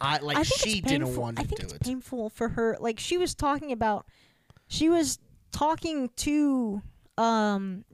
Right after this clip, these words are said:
Speaker 2: Dream the entire time. Like, he goes with her just 'cause he can. It's his, his big sister, so he just went along. And they, like, were having a conversation about their jobs. Basically, him being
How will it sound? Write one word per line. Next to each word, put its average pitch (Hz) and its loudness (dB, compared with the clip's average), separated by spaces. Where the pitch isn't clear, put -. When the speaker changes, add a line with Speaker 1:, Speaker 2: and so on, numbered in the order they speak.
Speaker 2:
Dream 214 0
the 240 2
entire 226 0
time. 202 -2
Like, - -6
he 208 -6
goes 190 0
with 190 -4
her 185 -2
just - -8
'cause 180 -4
he 202 -4
can. 185 -4
It's - -8
his, 180 -6
his 185 -6
big - -6
sister, 180 -6
so - -10
he 185 -6
just - -6
went - -6
along. 208 0
And 208 0
they, 226 2
like, 214 0
were 220 0
having 220 -2
a 214 -4
conversation 220 -4
about 190 -2
their 202 0
jobs. 196 -2
Basically, 190 -2
him 196 -2
being 185 -2